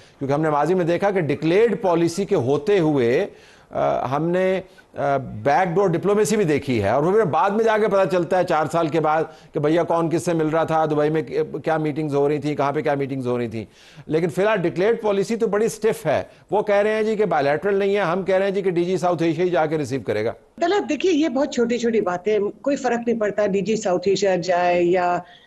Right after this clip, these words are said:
Speaker 2: अ, ठीक है, अगर प्राइम मिनिस्टर जाए आपका, तो खैर वो तो बहुत बड़ी बात है। लेकिन मुझे लगता है कि देखिए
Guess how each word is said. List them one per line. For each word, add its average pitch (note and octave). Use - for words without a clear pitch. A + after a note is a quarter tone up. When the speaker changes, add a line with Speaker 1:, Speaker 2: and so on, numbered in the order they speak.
Speaker 2:
अ, E3
ठीक E4+
है, F4
अगर A3+
प्राइम E3+
मिनिस्टर G#3
जाए E3+
आपका, E3
तो G3+
खैर F#3+
वो E3
तो F3
बहुत D#3+
बड़ी E3
बात D3
है। -
लेकिन D#4
मुझे B3
लगता A#3+
है B3+
कि C4
देखिए G#3+